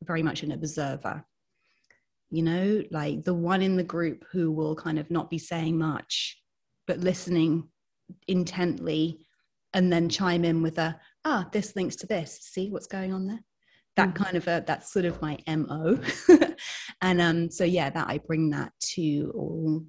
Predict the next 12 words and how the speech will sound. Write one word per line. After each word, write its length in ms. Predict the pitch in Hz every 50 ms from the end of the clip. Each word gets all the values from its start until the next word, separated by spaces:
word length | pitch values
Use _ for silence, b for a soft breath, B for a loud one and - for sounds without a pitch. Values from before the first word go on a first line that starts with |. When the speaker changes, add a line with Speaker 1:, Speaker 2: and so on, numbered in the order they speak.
| - -
Speaker 1:
my, 560 | 165 160 151 151 156 151 147 151 147 160 147 - _ _ _ _ _ _ _ _ _ -
s-, 200 | - - - - -
all 80 | 180 165
the 120 | 156 156
subjects 520 | 156 - 165 175 185 - 165 - - - - -
that 100 | - -
I 120 | 156 151 151
now 580 | 160 165 156 156 156 156 160 165 160 160 - - _
am 360 | - 170 170 175 175 180 185 185
writing 400 | - 185 214 254 - - - -
about. 380 | - - 139 131 - - - -
So 440 | - - - 160 156 160 160 156